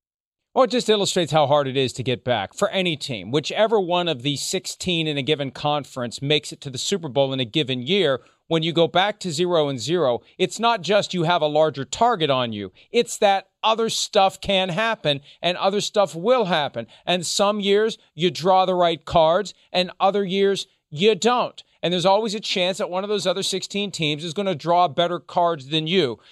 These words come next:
They're gonna have a more favorable schedule. They're going to have fewer injuries. They're gonna have the ball bounce their way at the right time. They're not gonna get a bad call that maybe you didn't get last year, but you got this year. And when you look at how the forty-niners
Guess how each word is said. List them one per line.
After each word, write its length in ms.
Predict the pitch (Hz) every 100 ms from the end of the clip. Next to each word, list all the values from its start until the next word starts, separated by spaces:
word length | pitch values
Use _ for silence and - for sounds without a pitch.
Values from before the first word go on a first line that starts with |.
| -
They're 120 | 175
gonna 180 | 196 175
have 220 | 180 175
a 60 | 170
more 180 | 175 165
favorable 440 | 196 180 165 180
schedule. 600 | - - 185 127 117 - - -
They're 120 | 180
going 280 | 185 202 190
to 120 | 165
have 440 | 160 180 180 175 - - _ _
fewer 320 | - 214 208
injuries. 560 | 175 220 196 127 120 110
They're 100 | 175
gonna 160 | 196 180
have 160 | 185
the 80 | 170
ball 300 | 139 214 202
bounce 460 | 135 190 196 - -
their 180 | 180
way 240 | 175 185 180
at 80 | 175
the 80 |
right 320 | 160 165 165 -
time. 400 | 202 196 147 139
They're 100 | 160
not 180 | 196
gonna 140 | 196 185
get 200 | 180 175
a 60 |
bad 440 | - 185 185 170 -
call 320 | 190 180 175
that 140 | 170
maybe 420 | 180 185 180 170 - _ -
you 200 | 147 196
didn't 320 | 156 202 185
get 200 | 175 151
last 440 | 165 180 175 - 180
year, 120 | 160
but 160 | 185
you 160 | 180 165
got 360 | 175 175 175 143
this 360 | 196 214 -
year. 220 | 139 120
And 100 | 151
when 100 | 196
you 100 | 196
look 220 | 190 269 277
at 120 | 208
how 400 | 175 196 190 - - _
the 100 | 160
forty-niners 880 | 156 202 208 185 165 160 147 127 113